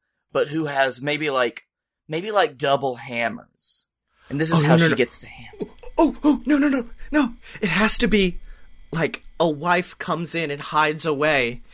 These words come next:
Speaker 2: and is just like, "This, <sighs> mm, this is just abs-," yeah?
Speaker 1: Yeah, no, no, I think I know what you're going for.
Speaker 2: "This is absolutely ridiculous. I, I can't believe this. All these women going crazy over their husbands. I mean, this is ab-,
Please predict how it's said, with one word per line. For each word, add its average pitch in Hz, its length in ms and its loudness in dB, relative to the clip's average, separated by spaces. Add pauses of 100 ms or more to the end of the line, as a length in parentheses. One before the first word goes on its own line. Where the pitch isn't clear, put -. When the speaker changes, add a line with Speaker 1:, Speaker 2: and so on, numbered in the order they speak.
(320)
Speaker 2:
and 147 340 0
is 151 160 -2
just 151 240 -4
like, 120 380 -2 (720)
"This, 277 260 0 (260)
<sighs> - 240 -18
mm, 131 440 -6 (120)
this 196 340 -4
is 135 100 -6
just - 240 -4
abs-," - 320 -2 (640)
yeah? 160 260 0 (520)
Speaker 1:
Yeah, 139 280 -4
no, 160 180 2
no, 175 220 2
I 139 120 4
think 151 220 -6
I 165 60 -2
know 165 100 -2
what 175 100 -6
you're 175 80 -6
going 151 200 -4
for. 147 240 -8 (440)
Speaker 2:
"This 240 160 -2
is 214 140 -4
absolutely 170 560 -2
ridiculous. 151 680 -4
I, 151 160 0
I 175 80 -6
can't 269 280 -6
believe 190 460 -4
this. 110 400 -2 (400)
All 156 100 0
these 214 240 -2
women 185 380 -2
going 190 380 2
crazy 226 500 2
over 180 200 4
their 151 180 2
husbands. 226 640 -2
I 220 60 2
mean, 214 160 0
this 277 160 -4
is 247 180 -6
ab-, 190 220 -2